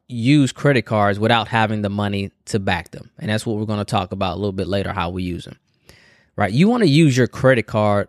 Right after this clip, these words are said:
like a debit card. If you do not have the money, you do not spend it on the credit card, because that's how you use debt,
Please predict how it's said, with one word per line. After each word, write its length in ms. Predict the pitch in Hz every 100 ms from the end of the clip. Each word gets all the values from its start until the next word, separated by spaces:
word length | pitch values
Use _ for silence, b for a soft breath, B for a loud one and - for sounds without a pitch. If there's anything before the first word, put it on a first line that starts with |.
| -
like 520 | 101 104 107 101 - _ -
a 100 | 104
debit 440 | 95 101 92 87
card. 440 | - 50 - - - _ _ _ _ _ _ -
If 200 | 120 110
you 140 | 139
do 180 | 135 131
not 360 | 127 135 139 -
have 420 | 131 135 131 127
the 120 | 113
money, 640 | 113 160 131 110 110 123 _
you 320 | _ - 113 110
do 180 | 107
not 320 | 107 113 110 -
spend 440 | - - 117 113 101
it 220 | 98 - - _ _ _ _ _
on 200 | 107 104
the 80 | 104
credit 360 | - 123 101 -
card, 480 | 98 - - - b b b b -
because 320 | - 120 110
that's 280 | 139 214 -
how 140 | 147
you 100 | 127
use 360 | 110 123 117 95
debt, 540 | 117 113 92 - -